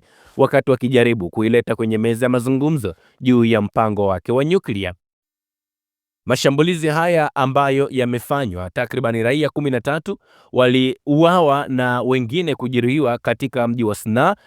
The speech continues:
kulingana na Wizara ya Afya. Wengine kumi na moja, akiwemo watoto wanne, mwanamke mmoja, waliuawa na wengine kumi na nne kujeruhiwa katika shambulio hilo kwenye jimbo la kaskazini la Saada, na hii ni kwa mujibu wa taarifa ambazo zimetolewa.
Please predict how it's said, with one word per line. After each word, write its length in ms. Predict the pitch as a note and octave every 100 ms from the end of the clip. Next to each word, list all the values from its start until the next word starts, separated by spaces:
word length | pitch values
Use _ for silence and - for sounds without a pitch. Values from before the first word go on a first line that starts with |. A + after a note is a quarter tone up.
| _ -
kulingana 380 | B2 A#2+ B2
na 80 | A#2+
Wizara 400 | A2+ G#2 A2+ A2
ya 100 | G#2 -
Afya. 380 | C#3 C3+ G#2
Wengine 360 | F2+ G2+ A#2 B2
kumi 240 | - F3+
na 100 | E3+
moja, 300 | D3 F#3 E3
akiwemo 280 | B2+ C3 A#2+
watoto 300 | A2 A#2+ A2
wanne, 300 | A2 D#3+ C#3 - _ -
mwanamke 380 | D#3 D3+ D3+ D3
mmoja, 600 | C#3+ D#3 D#3+ C3 G2+ F2+
waliuawa 640 | G#2 G#2+ A2+ A2 A#2 C#3 D3
na 80 |
wengine 320 | A#2+ A2 A#2 A2
kumi 260 | - D#3+
na 100 | C#3
nne 160 | C#3+ C#3
kujeruhiwa 560 | B2 A#2 A2 C3 A#2+
katika 360 | G#2+ A#2 C3 A#2+
shambulio 400 | - G#2 G#2 G2+
hilo 260 | C#3+ C#3 C#3 - _
kwenye 220 | - A#2 A2
jimbo 280 | A#2+ A2+
la 80 | A2
kaskazini 640 | - A#2 - B2 F#2 A2+ G#2+
la 160 | A2
Saada, 640 | - C3 C3 D3 C#3+ G2+ F2+ _ _ _ -
na 160 | G2 G#2+
hii 140 | A#2+
ni 80 | A2
kwa 140 | A2
mujibu 360 | A2 A2+ A2+ A2
wa 80 | A2
taarifa 460 | C3 C3+ E3+ -
ambazo 480 | G2+ G#2 G#2 F2+ G2 - _ -
zimetolewa. 800 | G2+ G#2+ G2 - F2+ F#2 G2+